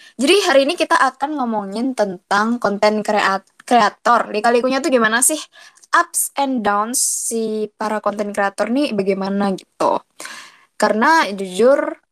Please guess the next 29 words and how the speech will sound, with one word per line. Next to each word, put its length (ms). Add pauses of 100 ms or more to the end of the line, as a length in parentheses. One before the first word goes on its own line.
eh, 480
sebenarnya 720
konten 240
kreator 240
ini 80
kan 160
kayak 240 (140)
job 260
yang 160
lagi 240
hype 240
banget 320
nih. 240
Kayak 120 (360)
semua 320
orang 380
pengen 580
jadi 160
konten 240
kreator, 480
pengen 240
buat 160
konten, 720 (320)
pengen 160
buat 240
konten. 640 (560)
Tapi 160
apakah, 400 (240)
em, 720